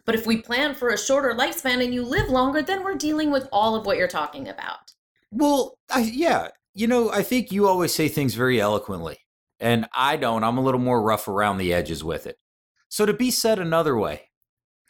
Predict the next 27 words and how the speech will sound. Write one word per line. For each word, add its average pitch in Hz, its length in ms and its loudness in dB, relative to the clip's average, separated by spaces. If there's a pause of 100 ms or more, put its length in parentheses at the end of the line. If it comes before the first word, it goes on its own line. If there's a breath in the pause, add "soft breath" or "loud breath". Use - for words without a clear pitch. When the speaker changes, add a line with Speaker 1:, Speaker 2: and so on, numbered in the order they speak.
(180 loud breath)
Speaker 2:
if 185 180 0
you 294 140 4
plan 240 380 0
to 185 80 0
be 185 340 0
here 123 300 0
for 127 180 0
a 110 80 2
really 160 260 2
long 156 300 2
time 147 540 0 (400)
and 135 160 2
we 180 100 4
plan 165 420 0
your 165 120 4
retirement 147 580 0
that 160 240 0
way 165 360 0 (760)
and 131 160 2
you 185 120 4
die 151 380 4
early, 160 460 2 (480)
you're 139 180 0
not 175 180 2
gonna 135 140 -2
care. 101 360 0 (380)
Speaker 1:
Yeah. 151 160 -16